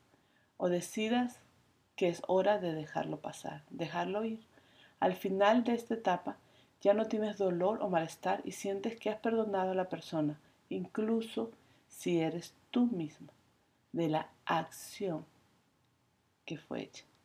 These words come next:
En la tercera etapa, tú ya has visto cómo funciona el perdón y has experimentado los resultados positivos de dejar ir el resentimiento.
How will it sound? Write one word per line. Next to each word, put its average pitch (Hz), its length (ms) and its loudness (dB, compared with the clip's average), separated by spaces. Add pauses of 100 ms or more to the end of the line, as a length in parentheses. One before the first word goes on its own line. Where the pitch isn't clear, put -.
(680)
En 180 100 -2
la 175 160 2
tercera 240 520 6
etapa, 196 460 -2 (380)
tú 233 120 2
ya 233 380 8
has 233 160 -2
visto 226 380 0
cómo 208 260 0
funciona 185 480 -2
el 175 80 -4
perdón 160 420 -2 (440)
y 226 80 6
has 233 120 4
experimentado 208 1000 6 (220)
los 185 160 4
resultados 165 560 2
positivos 254 840 6
de 175 120 4
dejar 165 440 4
ir 208 280 -2
el 180 100 0
resentimiento. 147 840 -6